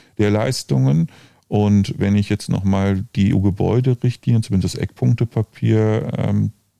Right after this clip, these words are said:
zur Hand nehme, da finden wir auch diesen Ressourcenpass. Also ja, es wird uns in den nächsten Jahren, ob es im nächsten Jahr fokussiert, aber zumindest in Teilen, aber in den nächsten Jahren deutlich berühren. Und das bedeutet,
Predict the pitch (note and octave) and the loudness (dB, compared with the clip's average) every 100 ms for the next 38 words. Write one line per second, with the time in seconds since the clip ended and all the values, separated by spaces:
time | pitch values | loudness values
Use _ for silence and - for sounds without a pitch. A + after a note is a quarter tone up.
0 | _ - - G2 G#2 B2 G#2+ G#2+ A2 A2 | _ -14 -6 -2 0 0 2 4 4 2
1 | - - - _ - F#2+ - A2+ G#2 G#2 | -2 -14 -20 _ -6 -6 -2 0 2 2
2 | G2+ - A2 - G#2 G2+ G2 F#2+ F#2+ - | 0 0 -4 -2 2 4 2 0 -4 -2
3 | G#2+ C3+ - C3 A#2+ - C#3+ - - - | -2 -2 0 0 0 -4 -6 -6 -14 -20
4 | _ _ F#2+ G#2 G#2+ - G2+ E2 - G#2 | _ _ -2 -2 0 0 0 0 -2 -2
5 | G#2+ G2+ F#2+ - F#2+ F#2 F#2 G2+ - - | 0 0 -2 -2 0 2 2 0 -2 0
6 | G2 F#2 - - - G2 F2 G2+ G2 F#2+ | 2 2 0 -4 -6 -2 -2 -2 0 2
7 | C3+ F3+ - - _ - G2 F#2 - G2+ | 2 2 -2 -14 _ -8 -4 -4 0 2
8 | G2+ G2+ - - F#2+ F#2+ - A2+ - G2 | 4 2 0 0 0 0 -2 -4 -2 -4
9 | - C#3 E3+ - F#2 F#2+ F#2+ - - - | -2 0 0 0 -2 0 -2 -4 -10 -8
10 | A2 G2 - F2+ G2+ A#2+ C#3 - - - | -2 0 0 0 0 0 0 -2 -10 -16
11 | - F#2 F#2 G2 - G2 F2+ F2+ F2+ E2+ | -4 0 2 2 0 2 2 2 0 0
12 | F#2+ F2+ F#2 - F2 E2+ E2 D#2+ - E2+ | 0 0 -2 -4 -4 0 0 0 -2 -4
13 | - - F2+ - - G2 G2 F#2+ | -6 -6 -6 -4 -2 -2 -2 -6